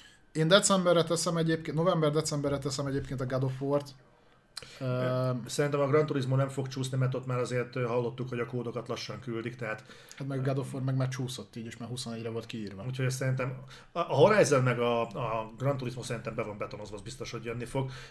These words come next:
Speaker 2: A God of War az még érdekes. De mondjuk nem erről akartam beszélni, mint a, a Micronál. Beszélgessünk már erről egy picit, hogy, ö,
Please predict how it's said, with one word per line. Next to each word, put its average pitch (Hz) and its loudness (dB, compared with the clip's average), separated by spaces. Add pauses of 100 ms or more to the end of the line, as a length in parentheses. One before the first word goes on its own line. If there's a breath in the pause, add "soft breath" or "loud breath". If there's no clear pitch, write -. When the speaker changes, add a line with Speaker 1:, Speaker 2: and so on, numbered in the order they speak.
Speaker 2:
A 127 -10
God 131 0
of 117 -4
War 120 0
az 113 -6
még 120 -6
érdekes. 117 -2
De 139 8
mondjuk 151 6
nem 175 4
erről 135 4
akartam 131 2
beszélni, 135 2
mint 131 0
a, 131 4
a 139 -2
Micronál. 135 0 (460 loud breath)
Beszélgessünk 196 2
már 120 6
erről 117 2
egy 110 0
picit, - -6 (600)
hogy, 131 0
ö, 131 6